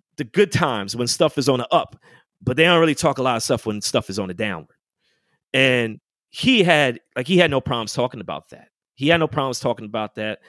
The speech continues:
And it just, it was a rarity. You know, um, I was just thinking earlier this morning, um, uh, uh, I was listening to one of his songs,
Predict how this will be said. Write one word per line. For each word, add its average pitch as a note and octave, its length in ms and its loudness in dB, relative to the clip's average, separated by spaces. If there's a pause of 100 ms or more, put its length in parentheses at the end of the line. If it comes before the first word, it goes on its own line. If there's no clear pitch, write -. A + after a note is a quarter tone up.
(380)
And B2 460 4 (140)
it C#3 140 4
just, D#3 260 2 (140)
it D#3 100 4
was E3 180 4
a D3 80 6
rarity. B2 640 2 (360)
You B2+ 120 -4
know, A#2 280 0
um, A2 400 -2
I C#3+ 120 4
was F#3+ 100 2
just F#3+ 200 -4
thinking D3+ 440 -2
earlier C3+ 300 4
this A#2 220 -2
morning, B2 420 0 (1000)
um, G#2+ 560 -6 (280)
uh, A2+ 40 -8
uh, G2 280 -10
I G#2+ 80 -6
was A2+ 140 -4
listening C#3 200 -2
to A#2+ 80 -8
one A2 140 -6
of G2 60 -8
his G2 100 -10
songs, B2+ 400 -4